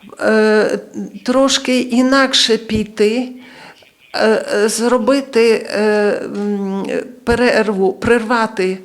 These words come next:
вогонь і потім почати,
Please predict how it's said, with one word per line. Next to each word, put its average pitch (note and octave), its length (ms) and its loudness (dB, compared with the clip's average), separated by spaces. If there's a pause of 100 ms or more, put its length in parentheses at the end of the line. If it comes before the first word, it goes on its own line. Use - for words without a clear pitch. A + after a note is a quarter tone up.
(120)
вогонь G#3+ 560 -2 (580)
і C#4 340 2 (160)
потім C#4+ 460 0
почати, A3+ 840 -4